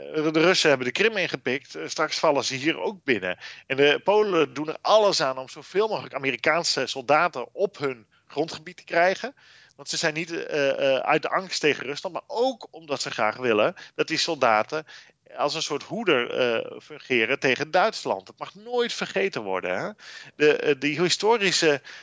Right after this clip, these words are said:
lijnen lopen heel lang door. Eh, die worden vaak genegeerd in de waan van de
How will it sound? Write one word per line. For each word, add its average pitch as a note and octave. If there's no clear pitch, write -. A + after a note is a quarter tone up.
lijnen G3+
lopen D#3+
heel G3
lang B2+
door. A#2+
Eh, C#3+
die D3+
worden D#3+
vaak E3
genegeerd D#3+
in D3+
de B2+
waan B2+
van A#2+
de G2+